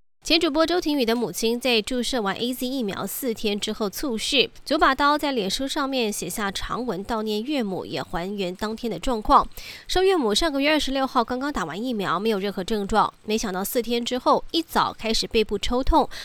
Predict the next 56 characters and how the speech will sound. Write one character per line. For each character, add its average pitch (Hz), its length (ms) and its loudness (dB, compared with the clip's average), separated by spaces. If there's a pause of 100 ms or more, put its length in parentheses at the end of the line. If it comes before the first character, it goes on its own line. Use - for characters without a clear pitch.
狂 226 300 4
吐， 302 260 2 (180)
下 339 220 2
午 311 80 4
被 220 140 0
发 226 180 -2
现 214 240 -2
在 208 140 -2
沙 262 200 0
发 311 140 -2
上 302 280 2
没 196 120 -4
了 190 100 0
呼 233 220 -2
吸、 233 180 -4
心 254 240 -4
跳， 262 380 6
送 285 300 -2
医 254 80 -4
之 240 120 -8
前 196 200 -8
就 185 120 -8
离 127 140 -8
世 - 200 -4
了。 69 180 -8 (1800)
电 262 140 6
源 240 140 6
大 240 120 2
厂 220 160 0
康 233 220 0
舒 240 300 4
今 247 160 0
天 262 100 0
股 185 160 -4
东 247 160 0
会 269 260 4
进 226 240 -4
行 190 300 -6 (100)
董 175 220 -8
事 - 220 -2
改 180 200 -2
选， - 280 2 (160)
许 - 160 -2
胜 196 180 2
雄 170 320 0
将 233 220 0
董 - 180 -4
座 269 240 4
交 208 240 0
棒 196 180 -2
给 180 200 -4
独 190 240 -2
子 220 180 -2
许 - 240 -2
介 214 220 0
立， 262 240 0